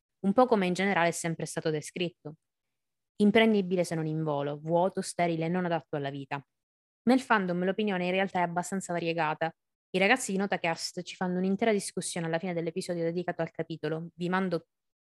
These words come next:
a quella col link in descrizione, magari ne parliamo meglio dopo. La cosa più interessante in realtà la dice Lysa dopo, ed è ironico che la dica lei e nessun altro al momento.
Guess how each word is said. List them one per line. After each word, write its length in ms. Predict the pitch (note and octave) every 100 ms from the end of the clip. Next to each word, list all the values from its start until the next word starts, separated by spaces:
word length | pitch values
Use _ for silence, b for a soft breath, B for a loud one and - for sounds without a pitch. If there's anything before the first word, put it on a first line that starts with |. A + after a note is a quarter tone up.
| _ _
a 80 | _
quella 360 | F#3+ F3+ E3+
col 160 | D#3+ E3
link 320 | E3+ F3 -
in 60 | E3
descrizione, 580 | D#3+ - D#3 - D3 D3+
magari 300 | D#3+ F3+ D#3+
ne 160 | E3+
parliamo 340 | E3+ E3+ F3 E3+
meglio 240 | D#3+ D#3
dopo. 340 | D3 C#3+ D3+ D3 _ _ _ _ _ _ _ _ _ B B B B _ _ _ _ _ -
La 100 | G#3
cosa 240 | F4+ D#4
più 120 | -
interessante 480 | F#3+ F#3 F#3 F3+ E3
in 60 | G3
realtà 260 | A3 G#3+
la 80 | E3+
dice 220 | G#3 -
Lysa 260 | F3 E3+ D#3
dopo, 380 | D3+ C#3+ - D3+ - -
ed 140 | G#3
è 40 |
ironico 480 | A3 G3+ F3+ F3 E3+
che 100 | E3+
la 80 | E3+
dica 200 | F3 F3
lei 400 | F3 E3+ E3 E3 _
e 120 | F3+
nessun 340 | F3 - -
altro 380 | E3+ E3 - F3+
al 100 | E3+
momento. 560 | F3 E3+ E3+ - F3